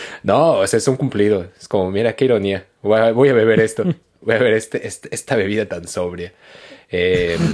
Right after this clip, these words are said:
Speaker 2: <laughs>
Speaker 1: me gu-, sí me gusta mucho el diseño, me gusta, el nombre está chido, el diario, es un, un, un diario,
Speaker 2: El
Speaker 1: pues,
Speaker 2: Asahi Shimbun.
Speaker 1: de, de, de todo ahí confiable, pues bueno, pareciera, ¿no? Eh, pero, pero, eh, creo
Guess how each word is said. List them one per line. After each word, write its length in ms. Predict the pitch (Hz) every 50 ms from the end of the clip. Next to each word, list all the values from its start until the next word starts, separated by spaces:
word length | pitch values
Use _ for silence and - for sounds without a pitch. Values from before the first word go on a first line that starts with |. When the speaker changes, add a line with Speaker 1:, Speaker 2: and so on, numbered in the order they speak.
| 78 - 247 - - 233
Speaker 2:
<laughs> 460 | - 175 156 - _ - - - -
Speaker 1:
me 100 | 107 101
gu-, 60 | 113 123
sí 140 | - -
me 80 | 156 160
gusta 200 | 160 156 - -
mucho 220 | 139 147 143 -
el 80 | 151 113
diseño, 420 | 101 98 - - 107 101 95 90
me 60 | 85 87
gusta, 300 | 90 92 - - 87 90
el 240 | 90 90 92 95 104
nombre 280 | 107 110 117 117 110 104
está 200 | - - 98 -
chido, 440 | - - 101 101 101 95 95 95 - _ _ _ _ _ _
el 160 | - 90 92 92
diario, 540 | 107 98 98 101 101 98 95 90 87 - _
es 80 | - -
un, 80 | 107
un, 580 | 98 87 82 71 76 80 139 110 104 95 92 - 82
un 120 | 90 92 90
diario, 420 | 90 90 92 92 92 90 87 87
Speaker 2:
El 80 | - 123
Speaker 1:
pues, 160 | 117 113 113
Speaker 2:
Asahi 320 | - - 135 127 - 147
Shimbun. 760 | 131 - - - - - 147 143 135 127 127 123 120 117 113 _ _ -
Speaker 1:
de, 240 | 104 98 98 90 -
de, 380 | - 110 92 92 87 87 85 85
de 60 | 82
todo 320 | - - 98 95 92 90
ahí 160 | 90 90 90
confiable, 560 | - - 92 87 104 98 92 92 90 90 90 87
pues 160 | - - 87
bueno, 280 | 90 87 90 92 92 - _
pareciera, 480 | 98 95 85 - - 92 90 90 87
¿no? 100 | 98 104 - - - - - - - - - - - - _ -
Eh, 280 | 98 98 101 101 98 -
pero, 560 | - 107 113 113 107 110 110 120 151 - - _ _ _ _ _ _ _ _ _ _
pero, 480 | - 107 104 104 104 104 104 117 - _ _ _ _ _ _ _ _ _ -
eh, 760 | 80 80 85 82 80 80 80 78 78 78 78 76 76 73 73 -
creo 480 | - 101 98 98 95 95 107 147 -